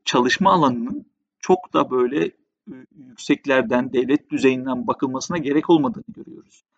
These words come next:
Çünkü birebir gündelik hayatın içinde devletler düzeyinde zaten, e, e, pardon, insan düzeyinde zaten bunun karşılığı var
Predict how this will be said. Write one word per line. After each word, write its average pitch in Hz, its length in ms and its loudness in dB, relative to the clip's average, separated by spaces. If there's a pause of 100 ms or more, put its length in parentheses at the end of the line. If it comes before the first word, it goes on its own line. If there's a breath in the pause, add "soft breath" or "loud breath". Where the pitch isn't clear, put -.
(120)
Çünkü - 340 -20
birebir 147 280 4
gündelik 120 360 -8
hayatın 139 360 -2
içinde 127 480 -10 (440)
devletler 127 640 2
düzeyinde 117 440 -2
zaten, 131 500 -2 (480)
e, - 60 -2
e, 123 140 2 (1200)
pardon, 123 220 -2
insan 147 440 2
düzeyinde 123 320 -4
zaten 127 380 -2
bunun 127 140 -10
karşılığı 123 560 -6
var 127 340 -6